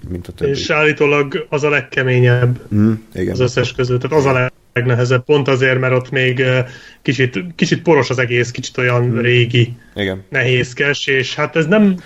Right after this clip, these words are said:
Speaker 2: biztos, hogy jó irányba tolja a nehézséget, tehát ez nem biztos, hogy úgy nehezebb, hogy annak sokan örülnek, de, de tény, hogy az a legnehezebb.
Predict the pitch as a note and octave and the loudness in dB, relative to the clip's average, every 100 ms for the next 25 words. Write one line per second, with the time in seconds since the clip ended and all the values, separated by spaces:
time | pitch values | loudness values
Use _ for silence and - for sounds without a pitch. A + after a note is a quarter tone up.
0 | - E3 E3 - D3 D#3 C#3+ F#3+ G3 E3+ | -4 -2 0 -2 -2 0 4 6 4 2
1 | D3 C#3 C3 B2 C3+ B2+ B2 B2 A#2 B2 | 0 2 2 2 2 4 4 2 2 0
2 | A#2+ - A2+ A#2+ B2+ C#3 C#3 E3 G3 F#3 | 0 -2 -2 -2 0 0 2 4 4 2
3 | D#3 F3 G3 D#3+ D#3+ C#3+ C3+ D3 C#3+ C3+ | 0 4 6 6 2 0 0 0 0 -2
4 | C#3 C3+ B2+ B2 C#3+ C3+ C#3 C#3+ D3+ D#3+ | 0 -2 -2 -2 -2 0 2 2 2 0
5 | C#3+ D3+ D3+ - - _ C#3 F#3+ E3+ C3+ | 0 0 -2 -10 -20 _ -2 2 2 4
6 | B2+ A#2+ A#2 A2+ A2 A2+ A#2 | 2 2 2 2 2 2 0